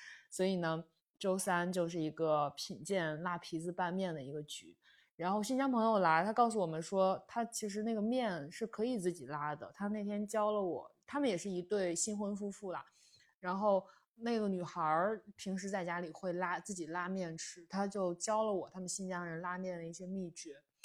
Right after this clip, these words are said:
我准备下次尝试一下自己拉面，吃自己拉的面，配上自己拉的皮子，<laughs> 一定非常好吃。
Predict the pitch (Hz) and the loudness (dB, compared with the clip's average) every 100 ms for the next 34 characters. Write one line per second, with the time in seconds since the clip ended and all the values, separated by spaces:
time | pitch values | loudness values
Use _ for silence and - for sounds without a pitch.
0 | - - 180 175 156 170 - 185 - - | -20 -10 -6 -6 -4 -4 -4 -6 -8 -12
1 | - 165 - 175 165 175 160 - - - | -12 -12 -10 -10 -8 -6 -8 -10 -20 -20
2 | _ - 214 165 160 160 156 165 156 - | _ -8 -6 -4 0 0 0 -4 -8 -14
3 | _ - _ - 226 220 202 156 160 165 | _ -12 _ -6 -4 -2 -2 0 -2 -2
4 | 170 170 147 - 185 170 180 214 196 143 | -4 -4 -6 -10 -8 -8 -8 -8 -8 -6
5 | 165 170 170 160 - 147 147 156 160 - | -2 0 0 -4 -10 -10 -12 -8 -8 -8
6 | - - _ 185 - - - 269 196 185 | -14 -16 _ -12 -10 -8 -8 -6 2 4
7 | 196 196 190 185 170 180 156 - - 156 | 4 4 2 4 2 0 -4 -8 -6 -6